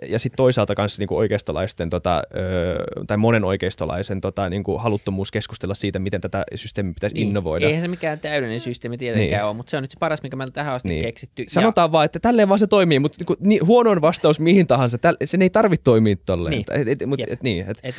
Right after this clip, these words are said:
Speaker 2: kyllä siinä on, niinku,
Speaker 1: keskustelu
Speaker 2: kehittämisen
Speaker 1: yhteen.
Speaker 2: varaa, se on
Speaker 1: Joo.
Speaker 2: selvää, mut, mut ei se, niinku, niinku, itsessään,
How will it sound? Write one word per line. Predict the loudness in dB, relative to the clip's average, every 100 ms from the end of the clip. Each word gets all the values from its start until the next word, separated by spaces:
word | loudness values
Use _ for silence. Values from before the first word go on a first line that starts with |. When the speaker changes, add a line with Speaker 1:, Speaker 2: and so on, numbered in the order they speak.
| -6
Speaker 2:
kyllä | -4
siinä | -4 -4
on, | -6
niinku, | -6 -6 -2
Speaker 1:
keskustelu | -2 0 0
Speaker 2:
kehittämisen | 2 0 0
Speaker 1:
yhteen. | -4
Speaker 2:
varaa, | -4 -4 -4
se | -2
on | 0
Speaker 1:
Joo. | 0
Speaker 2:
selvää, | 0 -4 -6
mut, | -8 -12 -14 -18
mut | -12
ei | -10
se, | -10
niinku, | -12 -14 -18
niinku, | -14 -14
itsessään, | -14 -16 -14 -8 -8